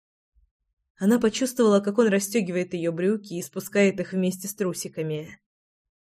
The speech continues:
И когда его ладонь легла на её лоно, она и не подумала о том, чтобы остановить его.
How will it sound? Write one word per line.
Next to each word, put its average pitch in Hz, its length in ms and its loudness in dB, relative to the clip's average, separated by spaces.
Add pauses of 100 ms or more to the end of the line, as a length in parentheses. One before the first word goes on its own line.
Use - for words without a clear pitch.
(260)
И 208 100 0
когда 262 300 8
его 269 240 10
ладонь 233 420 8
легла 214 460 6
на 214 80 4
её 185 340 2
лоно, 214 560 4
она 220 140 2
и 247 140 4
не 240 140 2
подумала 226 760 0
о 185 40 -2
том, 180 280 -6
чтобы 180 380 -4
остановить 190 680 0
его. 175 300 -2